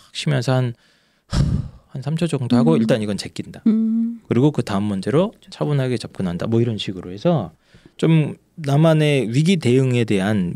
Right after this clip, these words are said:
Speaker 2: 음.
Speaker 1: 이게 뭡니까? 그 매뉴얼이라고 하잖아요.
Speaker 2: 음.
Speaker 1: 예. 이런 일이 있을 때 난 어떻게 대응할 것이다. 이런 문제가 생기면 난 어떻게 대응할 것이다.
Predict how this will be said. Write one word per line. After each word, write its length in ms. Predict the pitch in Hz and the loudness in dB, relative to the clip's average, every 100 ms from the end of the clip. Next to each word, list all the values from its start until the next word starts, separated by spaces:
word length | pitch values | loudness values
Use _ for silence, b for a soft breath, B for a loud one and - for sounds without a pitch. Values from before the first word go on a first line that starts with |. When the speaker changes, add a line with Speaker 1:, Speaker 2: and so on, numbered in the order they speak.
| - | -6
Speaker 2:
음. 200 | - 220 | -10 -4
Speaker 1:
이게 100 | 151 | -2
뭡니까? 440 | 113 98 139 147 | 0 2 2 2
그 100 | 101 90 | -2 0
매뉴얼이라고 640 | 101 170 214 143 101 82 | 4 6 6 4 0 -4
하잖아요. 360 | 80 87 151 175 | -6 0 2 4
Speaker 2:
음. 280 | 233 226 220 - | 2 -4 -6 -4
Speaker 1:
예. 200 | 87 85 120 _ _ | -4 -6 -12 _ _
이런 260 | - 135 131 | -2 0 2
일이 160 | 120 | 2
있을 200 | 110 - - | 2 0 -2
때 80 | |
난 200 | 107 92 | -2 -4
어떻게 280 | 80 - 113 | -8 -8 -6
대응할 320 | 95 90 87 | -6 -8 -8
것이다. 380 | 82 - - - - _ _ _ - | -16 -20 -20 -20 -20 _ _ _ -2
이런 180 | 117 117 | 0 2
문제가 320 | 107 104 98 | 2 2 0
생기면 340 | 113 107 131 | -2 0 0
난 160 | 98 80 | 0 -4
어떻게 300 | 78 - 117 | -8 -4 -2
대응할 300 | 95 90 80 | -2 -4 -6
것이다. 420 | - 80 - 85 | -10 -10 -10 -12